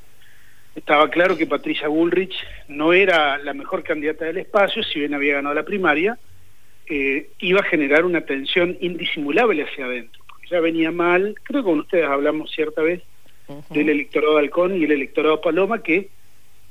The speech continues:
Speaker 1: en la previa no se juntaban posteriormente, y ese problema lo arrastraron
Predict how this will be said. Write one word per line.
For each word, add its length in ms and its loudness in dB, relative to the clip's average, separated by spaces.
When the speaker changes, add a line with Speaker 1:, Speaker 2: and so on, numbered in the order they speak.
Speaker 1:
en 160 0
la 140 2
previa 480 4
no 160 -2
se 120 2
juntaban 640 0
posteriormente, 840 -6
y 120 0
ese 180 0
problema 440 4
lo 120 4
arrastraron 680 2